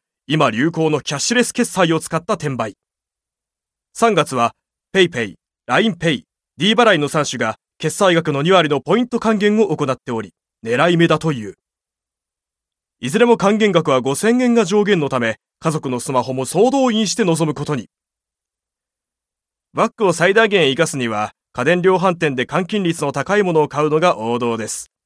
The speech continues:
と語る山野氏。家電量販店のレジでは、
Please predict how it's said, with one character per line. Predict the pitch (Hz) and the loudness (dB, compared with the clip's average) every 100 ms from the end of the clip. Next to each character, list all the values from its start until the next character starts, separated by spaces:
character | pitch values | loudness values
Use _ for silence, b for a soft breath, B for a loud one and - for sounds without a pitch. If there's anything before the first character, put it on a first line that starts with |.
| _ _ _ _ | _ _ _ _
と | 190 | -8
語 | 175 175 185 | -4 -2 0
る | |
山 | 156 123 | 0 -2
野 | 104 | -4
氏。 | - - - _ _ _ _ _ _ _ _ _ _ | -8 -10 -14 _ _ _ _ _ _ _ _ _ _
家 | - | -2
電 | 160 214 | 2 4
量 | 202 196 | 4 4
販 | 208 | 2
店 | - 135 | 0 -2
の | 120 | -2
レ | 123 | -4
ジ | 117 | -6
で | 104 | -10
は、 | 98 | -12